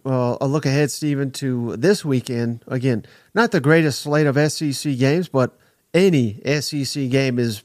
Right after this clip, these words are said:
got my full attention. So I, I would imagine, uh, what's interesting, only one road team is favored right now. Uh, a lot of home favorites, but let's stick with Tennessee at Alabama.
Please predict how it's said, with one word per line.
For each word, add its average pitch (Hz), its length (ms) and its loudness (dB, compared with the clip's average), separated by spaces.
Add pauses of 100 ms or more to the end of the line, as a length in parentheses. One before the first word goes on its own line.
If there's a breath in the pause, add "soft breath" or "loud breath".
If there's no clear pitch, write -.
(200)
got 131 200 2
my 143 180 2
full 151 280 0
attention. 117 460 -4
So 123 280 -4 (360 loud breath)
I, 131 220 0
I 139 100 0
would 143 140 4
imagine, 135 640 0 (340 soft breath)
uh, 120 280 -2
what's 143 180 -2
interesting, 156 440 -2
only 139 240 4
one 135 260 4
road 139 260 4
team 135 260 0
is 110 120 -2
favored 123 520 0 (140)
right 123 240 -2
now. 123 380 0 (520 soft breath)
Uh, 113 240 -2
a - 20 -2
lot 117 360 0
of 120 80 2
home 135 320 2
favorites, 123 520 0
but 123 320 -2
let's 160 220 0
stick 156 380 -4
with 127 260 -2
Tennessee 147 800 0
at 147 200 2
Alabama. 127 800 0